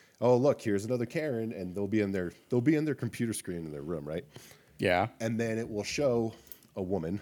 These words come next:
Speaker 1: Now it's, like, every age. It used to be, like, a forty to fifty-six-year-old woman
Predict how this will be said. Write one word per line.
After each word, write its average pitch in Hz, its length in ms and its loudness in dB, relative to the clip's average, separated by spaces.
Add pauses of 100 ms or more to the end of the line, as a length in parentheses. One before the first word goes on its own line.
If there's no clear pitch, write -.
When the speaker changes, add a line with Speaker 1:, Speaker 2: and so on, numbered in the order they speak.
(340)
Speaker 1:
Now 139 260 4
it's, - 140 0
like, 95 300 -2 (460)
every 110 300 6
age. 87 160 0
It 95 40 -4
used 123 220 2
to - 60 -8
be, 117 120 6
like, 98 180 4
a - 40 -2
forty 104 400 4
to 90 80 0
fifty-six-year-old 90 760 -2
woman 82 300 -2